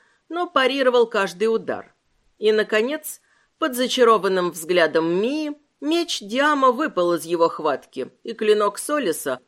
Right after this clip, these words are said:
ласково прикоснулся к скользкой от пота щеке Эйтрейца. Все произошло так быстро, что Мия даже не заметила, как мужчина сделал движение. Диама вздрогнул, когда клинок пустил кровь.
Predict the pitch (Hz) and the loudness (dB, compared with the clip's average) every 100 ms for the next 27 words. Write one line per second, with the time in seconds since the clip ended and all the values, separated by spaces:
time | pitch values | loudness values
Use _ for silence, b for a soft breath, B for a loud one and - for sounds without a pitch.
0 | _ 311 339 349 - 294 269 226 226 214 | _ 0 0 0 -4 -2 0 0 0 -2
1 | - 302 294 - 262 254 - - 311 285 | -2 -6 -6 -4 -6 -6 -10 -4 -4 -4
2 | - 247 208 202 - 247 233 208 - 180 | -2 0 0 -4 -2 0 0 -2 -4 -6
3 | 165 175 165 165 165 127 113 - - - | -4 -2 0 -2 -4 -4 -6 -10 -20 -20
4 | _ _ _ _ - - 294 285 254 247 | _ _ _ _ -12 -8 -4 -2 0 0
5 | 220 214 214 233 226 226 311 339 220 170 | 0 0 0 0 0 0 -4 -6 -4 -2
6 | 156 - - 113 110 _ - - 220 302 | -2 -4 -10 -10 -10 _ -6 0 0 2
7 | 339 233 226 226 226 220 202 208 285 349 | 0 2 2 0 0 0 0 0 -2 -4
8 | 202 151 165 185 233 226 - 320 302 247 | -2 0 -2 -4 -2 -2 -2 -6 -4 -4
9 | 226 254 247 233 240 294 214 135 113 107 | 0 4 4 2 -4 -6 -2 -4 -4 -10
10 | 95 _ _ _ 170 208 311 311 302 254 | -14 _ _ _ -8 0 2 2 0 -2
11 | 202 180 247 175 139 143 143 B _ 233 | -10 -2 2 2 0 -4 -4 B _ -8
12 | 208 220 220 240 226 247 247 - 220 - | -2 -2 -2 -2 0 0 -2 -6 -8 -2
13 | 226 226 277 220 117 - | 0 0 0 -2 -2 -8